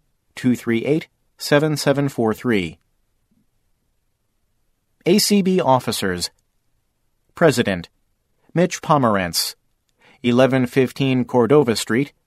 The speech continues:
number four zero two, Pasadena, California, nine one one zero six. First Vice President.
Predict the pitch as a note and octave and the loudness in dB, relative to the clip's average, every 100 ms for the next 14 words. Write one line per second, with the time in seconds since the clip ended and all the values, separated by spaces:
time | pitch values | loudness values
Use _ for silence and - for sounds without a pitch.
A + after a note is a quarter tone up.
0 | - A#2 A#2 A2+ - C#3+ D3 B2+ C#3+ D#3+ | -8 -2 0 -2 0 4 4 4 2 2
1 | D#3+ B2 G#2 C#3+ _ _ _ _ _ - | 0 0 0 -2 _ _ _ _ _ -4
2 | D#3+ E3 E3 D#3+ E3 D#3 D#3+ D#3+ D#3+ A#2 | 0 0 0 0 -2 0 0 0 0 0
3 | G2 G2 C3+ - _ _ A#2 B2 C#3 D3 | 0 0 -2 -4 _ _ -2 2 2 2
4 | C#3 C#3 C#3 B2 B2 B2 A#2+ A2+ B2 A#2+ | 2 2 2 2 2 2 0 0 0 0
5 | G2 E2 - - _ _ _ _ _ _ | -4 -4 -8 -10 _ _ _ _ _ _
6 | _ _ _ _ _ _ _ _ _ _ | _ _ _ _ _ _ _ _ _ _
7 | _ F#3+ F#3+ - C#3+ D3 C#3 - D3 A2 | _ 2 2 2 2 2 0 0 0 0
8 | F2 D2+ | -6 -10